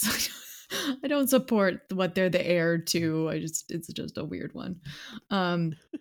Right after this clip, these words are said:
so she was born around eighteen forty and grew up in a world of privilege. No kidding. She spoke four languages, attended the best schools around, married well, and eventually gave birth to a daughter named Annie.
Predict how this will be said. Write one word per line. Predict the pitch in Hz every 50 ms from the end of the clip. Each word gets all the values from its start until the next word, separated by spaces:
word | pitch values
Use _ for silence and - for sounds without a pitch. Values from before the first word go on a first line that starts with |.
| _ _ _ _ _ _ _ _ _ _ _ - _ -
so | - - - 247 196 202 196 196 - - - - - - -
she | - - 254
was | 254 214 202
born | 175 226 214 240 262
around | 269 262 247 240 233 214
eighteen | 196 208 214 - 214 226 220
forty | - - 180 165 165 160 156 170 175 190 - - -
and | 175 175 175 180 185
grew | - 180 190 190 185
up | 185 -
in | 196 190
a | 180
world | 175 170 170 170 165 165 165 160
of | 170 165 -
privilege. | - - 165 156 160 151 - - 151 147 143 - - -
No | 180 196
kidding. | 202 - 247 240 220 175 156 147 160 147 _ _ - - - _ -
She | - - - 233
spoke | 214 - - 214 208 196 -
four | - - - 196 214 254 294
languages, | 294 254 208 208 190 190 185 160 165 165 170 190 214 -
attended | - - - - - 214 202 185 175
the | 160 196
best | 156 - 185 196 226 -
schools | - - - 247 247 262 254 262
around, | 277 233 190 170 160 156 156 156 170 180 - -
married | 170 180 180 170 165 185 220 233 214
well, | 160 160 151 147 170 185 208 214
and | - 202 190
eventually | 180 165 165 165 165 - - 220 214
gave | 180 - 208 214 208 -
birth | - 165 160 165 160 - -
to | - 196 180
a | 180
daughter | 165 - 165 147 147 151 160 151
named | 151 151 156 175 170 -
Annie. | - 151 147 147 - - - -